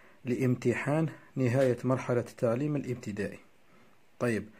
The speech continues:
أنا في اللغة العربية إن شاء-، اليوم إن شاء الله عز وجل كما جرت به العادة نذكروا بالقاعدة ونديروا تمرين أو تطبيق. جمع التكسير. القاعدة:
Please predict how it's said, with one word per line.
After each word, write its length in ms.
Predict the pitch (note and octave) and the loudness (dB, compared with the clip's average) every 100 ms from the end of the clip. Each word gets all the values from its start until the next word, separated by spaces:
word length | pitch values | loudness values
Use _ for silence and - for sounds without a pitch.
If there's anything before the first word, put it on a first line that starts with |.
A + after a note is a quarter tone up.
| - - - - - - - - - - - - - - - - - - - | -20 -20 -20 -20 -20 -20 -20 -20 -18 -18 -18 -20 -20 -20 -20 -20 -20 -6 2
أنا 180 | C#3+ C#3 | 4 4
في 100 | E3 | 4
اللغة 220 | D#3 C3 | 6 6
العربية 460 | A#2 A#2+ A2 A2+ G#2+ | 6 6 4 2 0
إن 60 | |
شاء-، 100 | - | -2
اليوم 280 | G#2+ A2+ B2 | -2 0 2
إن 60 | A2+ | 2
شاء 160 | A2 | -2
الله 120 | G#2+ | -2
عز 160 | G2+ G2+ | -2 -2
وجل 360 | G2+ G#2 C#3+ - - _ - | -4 -2 -6 -6 -18 _ -4
كما 200 | D3+ D3 | 2 4
جرت 280 | C#3 C3 B2+ | 6 4 4
به 120 | A#2 | 0
العادة 280 | G2+ G2+ F#2+ | 0 0 -2
نذكروا 460 | G2+ C#3 - A#2+ | -2 -2 2 2
بالقاعدة 760 | A#2 A2 - B2+ A#2 B2 C#3+ G#3+ - - - - - - | 2 0 2 2 2 0 -2 -4 -8 -20 -20 -20 -20 -6
ونديروا 380 | A#2+ A#2+ B2 B2 | -2 4 4 4
تمرين 500 | B2 A#2 A#2+ D3+ D#3+ - - - - | 2 0 0 0 -2 -4 -16 -12 -4
أو 160 | B2 | -4
تطبيق. 520 | C3 B2 F#2 F#2 - - - - - - - - - - - - - | -4 -6 -8 -8 -10 -16 -16 -20 -20 -20 -20 -20 -20 -20 -20 -16 4
جمع 260 | D#3 C#3 | 6 6
التكسير. 480 | C3 - - - - - - - - - - - - - | 2 -4 -6 -6 -8 -10 -18 -20 -20 -20 -20 -20 -20 -10
القاعدة: 520 | C3 C3+ B2+ G#2+ G2+ | -2 4 4 2 -4